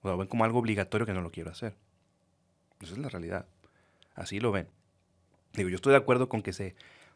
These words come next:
ponga un sueldo equitativo, un sueldo equitativo conforme a tus,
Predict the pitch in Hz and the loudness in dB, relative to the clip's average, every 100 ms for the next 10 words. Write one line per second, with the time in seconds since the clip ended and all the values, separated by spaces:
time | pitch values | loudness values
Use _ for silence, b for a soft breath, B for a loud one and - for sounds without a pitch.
0 | _ 107 110 117 120 120 117 120 113 120 | _ 4 4 4 2 2 2 2 0 -6
1 | - 90 - 120 117 85 80 _ _ _ | -2 -4 -2 -2 -2 -2 -10 _ _ _
2 | _ _ _ _ _ 101 98 107 117 127 | _ _ _ _ _ -8 -6 -2 -2 -4
3 | 117 95 90 110 107 127 B B B 117 | -6 -8 -4 -2 2 0 B B B 4
4 | 107 98 - 107 98 98 98 95 92 92 | 4 4 4 4 4 0 0 0 -2 -2
5 | - 98 - 107 92 - - - | -2 -2 0 -2 -2 -4 -8 -10